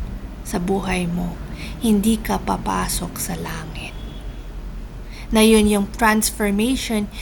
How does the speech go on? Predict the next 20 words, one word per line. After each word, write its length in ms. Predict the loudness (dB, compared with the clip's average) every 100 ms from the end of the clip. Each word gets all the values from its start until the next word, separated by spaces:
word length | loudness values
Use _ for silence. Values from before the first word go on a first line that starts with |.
| -10 -10 -10
i-, 160 | -10 -8 -2
ah, 400 | 0 0 -2 -6 -10 -12 -10 -10
i-, 160 | -10 -10 -12 -12 -12 -4
it 160 | -4 0
can 240 | 0 0 0
be 400 | 0 0 0 -6 -10 0
maliit 560 | 2 4 4 2 0 0
lang, 400 | 2 4 2 0 0
tapos 320 | 0 -2 -2
nakapasok 1040 | -4 -6 -12 -10 -4 -2 0 0 0 -4
sa 240 | -2 0 2
langit, 480 | 2 2 0 -2 -4 -10 -8 -2
or 160 | 2
ma-, 320 | 2 2 -2 -8 -10 -4
mahabang 640 | -2 2 2 4 2 2
transformation 960 | 2 2 2 0 -2 -2 -2 -4 -2 0
mo, 160 | -2 -4 -8 -10 -10 -6
na 80 | -4
makakapasok 1120 | -4 -4 -4 -4 -4 -4 0 2 2 -2
ka 40 | -4